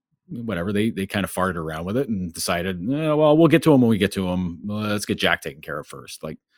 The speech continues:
I get it. Like, I get it. I understand. That's the pecking order. But, like, Rein-, you know, Reinhart, you know, in his inter-, his first interview with Florida said, you know, it's like, "Yeah,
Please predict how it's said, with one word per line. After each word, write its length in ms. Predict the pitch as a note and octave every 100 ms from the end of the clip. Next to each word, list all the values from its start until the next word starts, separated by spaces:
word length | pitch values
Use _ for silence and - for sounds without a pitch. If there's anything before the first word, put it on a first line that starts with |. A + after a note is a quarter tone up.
| _ _ _ _ _ _ -
I 60 | F#3+
get 160 | F3
it. 160 | E3+ -
Like, 200 | C3 C3+
I 100 | A#2
get 180 | A#2+ G#2+
it. 80 | G#2
I 60 | G#2+
understand. 360 | F#2+ - D#2
That's 140 | F2 -
the 60 |
pecking 280 | - F2 F#2
order. 220 | F2+ F#2+
But, 120 | E2+ E2+
like, 180 | F#2 - _ _ _ _ _ _ _ _ -
Rein-, 220 | A#2 E3 -
you 120 | A#2
know, 220 | G2+ F#2+
Reinhart, 460 | A2 A#2+ C#3+ D3 - -
you 140 | B2
know, 80 | G2+
in 60 | G2
his 260 | F2 - - _
inter-, 200 | G2+ A#2
his 180 | A2+ G2+
first 260 | - C3 C#3
interview 260 | C3+ A2+
with 100 | G#2
Florida 300 | - A#2 G#2
said, 240 | - F#2 F2+
you 60 | F#2+
know, 60 |
it's 140 | F2+ -
like, 120 | G2
"Yeah, 160 | D3+